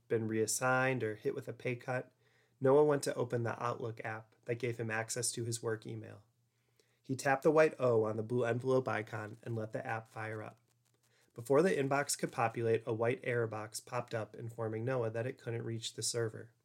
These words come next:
He tapped OK and tried to refresh the inbox by dragging it downward. The same error recurred. He made sure he hadn't latched onto a bad Wi-Fi network and that his data was flowing.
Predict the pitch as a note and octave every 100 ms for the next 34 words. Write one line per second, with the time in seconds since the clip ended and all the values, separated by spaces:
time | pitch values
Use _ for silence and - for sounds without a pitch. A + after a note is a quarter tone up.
0 | _ _ _ _ _ _ C3+ - C#3 C#3+
1 | D#3 C#3+ A#2+ A2+ - A#2 B2 A#2+ A#2 A#2+
2 | A2 - C#3 B2+ A2+ G2+ - A2+ A2+ A2
3 | G#2+ A2+ A2+ A2+ A2 G#2+ G#2 A2 _ _
4 | _ _ A#2 - B2 B2 A#2+ A#2+ A#2 G#2
5 | G#2 - G#2+ A2 - _ _ _ _ _
6 | _ _ D3 D3 D3 - E3 D#3 D3 C3+
7 | B2+ B2 B2 - C3 B2 A#2+ A#2 A2+ A2
8 | A2 A2+ B2 B2+ B2 B2 C3+ B2 A#2 A#2
9 | G#2 A2+ A2 A#2+ A#2+ A#2+ A#2+ - A#2+ A#2+
10 | A#2+